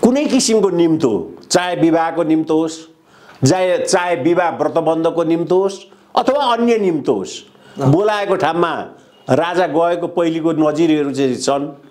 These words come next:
Speaker 2: हजुर।
Speaker 1: दुर्गा प्रसाईजीले झापामा गरेको कार्यक्रममा पनि राजाको त्यहाँ सवारी भएको छ। अब अहिले चाहिँ अब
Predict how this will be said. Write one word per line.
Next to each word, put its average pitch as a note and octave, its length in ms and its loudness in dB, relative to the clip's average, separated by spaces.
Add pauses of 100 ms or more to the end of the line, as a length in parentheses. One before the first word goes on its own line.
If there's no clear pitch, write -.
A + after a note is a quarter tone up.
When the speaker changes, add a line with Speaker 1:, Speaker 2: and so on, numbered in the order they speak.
(220)
Speaker 2:
हजुर। B2 560 -2
Speaker 1:
दुर्गा G3+ 320 2
प्रसाईजीले G3 680 2 (540)
झापामा C#3+ 540 0
गरेको F3+ 320 0
कार्यक्रममा F3+ 560 -2
पनि F3 200 -2
राजाको D#3+ 400 0
त्यहाँ D#3 220 -2
सवारी D3+ 380 -2
भएको C3 320 -2
छ। C3+ 100 -4 (1400)
अब G3+ 160 4
अहिले B3+ 460 2
चाहिँ C#4+ 220 2 (680)
अब F3+ 120 2